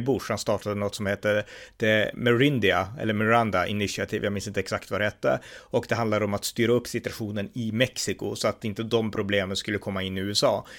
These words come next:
Eh, men sen dess så har ju mycket misslyckats och Mexiko har fått en vänsterpresident och liknande. Och, eh, nu är det verkligen problem i Mexiko som påverkar U S A. Så jag menar, U S A måste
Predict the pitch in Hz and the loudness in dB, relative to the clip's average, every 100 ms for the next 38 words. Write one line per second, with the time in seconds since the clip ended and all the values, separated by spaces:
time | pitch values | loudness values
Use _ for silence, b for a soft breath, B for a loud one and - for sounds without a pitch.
0 | B B 117 117 123 - 131 143 - 120 | B B 2 4 2 0 2 2 2 4
1 | 120 101 95 - 117 - - 107 98 - | 6 6 2 -4 -6 -4 0 2 0 -2
2 | 127 - 143 139 - 127 - 110 101 107 | -6 0 0 0 2 0 2 -2 0 -2
3 | - 113 110 107 104 101 107 - 98 95 | -2 -4 -4 -4 -2 0 0 -2 -4 -4
4 | 110 110 110 104 110 107 - 110 110 107 | 0 2 2 0 0 0 0 -2 2 0
5 | - B B - 110 - - 113 107 104 | -2 B B -2 0 0 2 4 6 2
6 | - - - - 143 123 117 113 104 95 | -6 -18 -10 -2 2 4 6 6 4 2
7 | 104 101 123 135 95 92 104 98 - - | 0 -2 2 4 4 2 0 0 -2 -6
8 | 92 101 110 101 107 117 113 98 95 101 | -6 -6 -6 -2 2 2 2 0 0 -2
9 | 104 107 117 113 113 110 B B 127 120 | -4 0 0 2 0 -4 B B -2 0
10 | 123 120 135 127 - - 120 | 0 0 0 -2 -2 4 4